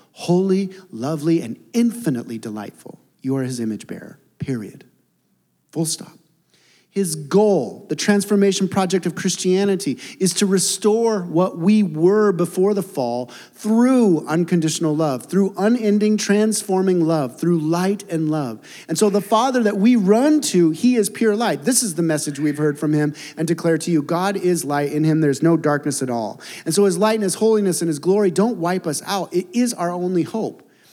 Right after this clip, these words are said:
So we come to him as our all, as our answer, as our guide, as our center, as our source of joy, as our source of love. And we truly are his children. He is our true Father.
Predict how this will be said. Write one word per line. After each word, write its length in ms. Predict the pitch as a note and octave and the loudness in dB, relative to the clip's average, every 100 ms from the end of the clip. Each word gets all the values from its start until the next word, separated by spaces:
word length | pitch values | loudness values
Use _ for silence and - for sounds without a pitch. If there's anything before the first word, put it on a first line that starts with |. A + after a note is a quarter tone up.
| _ | _
So 120 | - G#3 | -2 0
we 140 | G#3 | 0
come 380 | - A3 B3+ A3+ | 0 0 2 0
to 160 | - F#3 | 0 0
him 280 | E3 D3+ D#3+ | 2 -2 -2
as 220 | D3+ D#3 | -4 -2
our 180 | D3+ D3+ | -4 -4
all, 300 | D#3 E3 F#3 | -2 -2 -2
as 160 | D3 | -6
our 100 | C3 B2 | -10 -6
answer, 320 | D3 D#3+ F#3+ | -6 -4 -4
as 160 | C#3+ B2+ | -6 -6
our 100 | B2+ | -8
guide, 400 | B2 C3 C#3+ D#3+ | -6 -4 -2 -4
as 160 | C3+ | -6
our 80 | B2+ | -8
center, 360 | B2 D3 C#3+ F3 | -6 -6 -4 -6
as 160 | D3 | -8
our 80 | B2+ | -10
source 260 | - D3 C#3 | -6 -6 -6
of 80 | |
joy, 300 | A#2+ C#3 C#3 | -6 -4 -4
as 120 | D#3+ D3 | -4 -6
our 120 | D3 | -8
source 260 | C3 B2 | -8 -8
of 140 | D#3 D3+ | -8 -6
love. 280 | A3 C#3+ A2+ - - - | -6 -6 -10 -16 -16 0
And 160 | G3+ | 2
we 140 | A#3 A3+ | 4 2
truly 400 | - C#4 C4+ B3 | 2 2 2 0
are 240 | G#3 A#3 | -2 0
his 240 | F#3+ G#3+ | 0 -2
children. 480 | - - D4 C4 D#3 | -2 -2 0 2 0
He 280 | C3+ A#3+ A#3 | 0 0 0
is 160 | A#3+ A#3 | -2 -2
our 160 | F#3+ | -4
true 360 | G3 - A3+ A3 | -6 -2 -2 -2
Father. 500 | - F3+ A#3 D#3 | -6 -8 -6 -6